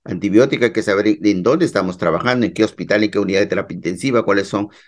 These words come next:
los gérmenes más frecuentes, cuál, cuál es la sensibilidad de estos pacientes a los diferentes antibióticos que trabajamos,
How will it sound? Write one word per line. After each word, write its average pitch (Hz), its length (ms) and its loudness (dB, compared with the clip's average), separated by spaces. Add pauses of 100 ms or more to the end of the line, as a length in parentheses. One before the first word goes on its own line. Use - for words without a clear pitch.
los - 140 -8
gérmenes 101 340 0
más 101 160 0
frecuentes, 101 480 -2
cuál, 104 320 2
cuál 110 200 4
es 101 40 -2
la 95 120 0
sensibilidad 87 500 0
de 87 80 4
estos - 340 -10 (300)
pacientes 90 420 -2
a 101 60 2
los 87 100 4
diferentes 87 340 0
antibióticos 82 520 0
que 85 100 -2
trabajamos, 90 600 0